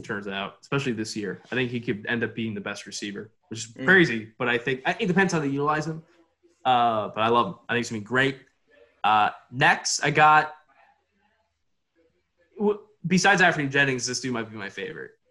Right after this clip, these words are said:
Speaker 1: Uh,
Speaker 2: Okay.
Speaker 1: Bradlee Anae from the Cowboys.
Speaker 2: Mm, I mentioned Bradlee Anae, yeah.
Speaker 1: Uh, he fell. I mean, he fell in the draft. He is, he is really, really good from Utah. Uh, really great player. I, I had him as a second round grade when I did my,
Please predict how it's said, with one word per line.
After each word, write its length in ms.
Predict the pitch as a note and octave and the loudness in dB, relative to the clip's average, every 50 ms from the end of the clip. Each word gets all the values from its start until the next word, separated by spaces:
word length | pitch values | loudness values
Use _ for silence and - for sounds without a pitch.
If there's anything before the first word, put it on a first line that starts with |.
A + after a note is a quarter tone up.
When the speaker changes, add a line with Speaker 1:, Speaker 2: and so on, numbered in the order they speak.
| - - | -6 -4
Speaker 1:
Uh, 320 | A2+ A2 G#2+ G#2+ G#2 F#2 - | -2 0 0 0 -2 -4 -4
Speaker 2:
Okay. 160 | - D2 - - _ - C#3+ | -8 -10 -12 -12 _ 0 2
Speaker 1:
Bradlee 280 | C#3 C#3 C#3 C#3 C3+ B2 | 2 4 4 4 2 2
Anae 300 | A#2+ A#2 G#2+ F#2+ G2 - _ _ _ _ _ _ _ _ - | 0 0 -2 -2 -6 -10 _ _ _ _ _ _ _ _ -12
from 80 | A#2+ | -10
the 60 | A2+ G#2+ | -6 -2
Cowboys. 460 | - A#2+ A2+ A2 G#2 G#2+ C3+ D3+ E3 | 0 2 2 0 0 -2 -2 0 0
Speaker 2:
Mm, 380 | F3+ F3+ F3 D#3+ C#3 C3+ - - _ - - | 0 2 0 0 -2 -2 -6 -12 _ -16 -10
I 40 | |
mentioned 360 | A#2+ B2 A#2+ A#2+ - - C3 A#2+ | -8 -6 -4 -4 -4 -4 0 2
Bradlee 300 | B2 B2+ B2 A#2+ A#2+ A#2+ | 4 4 4 4 6 6
Anae, 240 | A#2 A#2 - A#2+ | 6 6 6 6
yeah. 80 | A2 A2 | 4 4
Speaker 1:
Uh, 260 | A2 G#2+ G2 - - - _ _ _ | 4 2 0 -2 -4 -8 _ _ _
he 240 | _ _ - F#3 G3+ | _ _ -2 0 0
fell. 680 | - - - - E3+ E3 E3 C#3+ B2 G#2 - - - _ - | 0 0 2 4 6 6 6 6 4 2 -2 -6 -10 _ -2
I 80 | C#3+ | 0
mean, 160 | D3 D3 C#3+ C3+ | 0 0 0 2
he 260 | C#3+ F3 G3 G3+ F#3 | 4 4 6 6 4
fell 880 | - - - - - _ _ _ _ _ _ - F#3 F3 E3+ D#3+ D#3+ D#3 | 0 -2 -8 -18 -20 _ _ _ _ _ _ 4 6 6 8 8 6 6
in 60 | D3 | 4
the 80 | C3+ B2 | 2 -2
draft. 400 | A2 A2 A2 G#2 G2+ G2 - - - - | -2 -2 0 0 -2 -4 -6 -10 -4 0
He 340 | F3 F#3+ G3 G3 F#3 F3 | 2 2 2 4 4 2
is, 320 | D#3 C#3+ B2+ A#2 - - - | 2 2 0 -6 -8 -8 -10
he 260 | - C3 D#3 F3+ F#3+ | -8 -4 0 2 2
is 120 | F#3 C#3 B2 | 2 0 -2
really, 480 | A2+ A2+ A#2 A#2 C3 C#3+ C#3+ C#3+ C#3+ | -8 -14 -8 -4 0 0 0 2 0
really 280 | C3+ C3+ C#3 C3+ C3+ B2+ | 0 0 -2 -2 -2 -2
good 380 | B2+ B2+ B2+ B2+ B2 A#2+ B2 - _ _ _ _ _ _ _ _ _ - | -2 -2 0 0 0 -2 -4 -8 _ _ _ _ _ _ _ _ _ -14
from 140 | G#2+ G#2+ A2 | -12 -8 -6
Utah. 640 | A#2 B2+ B2+ - - C3 C3 C3 C3 B2+ B2 B2 A#2+ - - _ _ - | -4 -4 -4 -4 -2 2 2 4 4 4 2 2 -2 -6 -18 _ _ -4
Uh, 380 | A2+ A2+ A2 G#2+ G#2 G2+ F#2+ - - - _ _ _ _ _ | -2 0 0 2 0 0 -2 -4 -6 -14 _ _ _ _ _
really 180 | A#2+ C3+ E3 F#3 | -2 2 4 4
great 220 | F#3 D3 D3+ - | 4 2 -2 -4
player. 400 | - - B2+ B2+ B2+ B2+ A#2+ A#2 | -2 0 0 2 2 2 2 2
I, 180 | F2+ A2+ A#2+ A#2 - | 2 2 2 2 2
I 120 | A#2 B2 | 0 0
had 200 | A#2+ B2 C#3 C#3 C3+ | 2 2 2 2 0
him 80 | B2 | 0
as 80 | A2+ G#2 | -6 -8
a 40 | G#2+ | -8
second 340 | - - B2 A2+ A#2 A2 | -6 -6 -6 -6 -8 -8
round 280 | A2 A2 A2 A2 A2 G#2+ | -8 -6 -6 -6 -8 -8
grade 340 | G#2+ A2 A#2 A#2 A#2+ A#2+ A#2 | -6 -4 -2 -2 -2 -2 -4
when 140 | A#2 A2+ A2+ | -4 -6 -8
I 60 | A2+ | -8
did 160 | A2 A#2 A#2 | -8 -8 -8
my, 200 | A#2 A2+ A2+ A2+ | -8 -8 -8 -10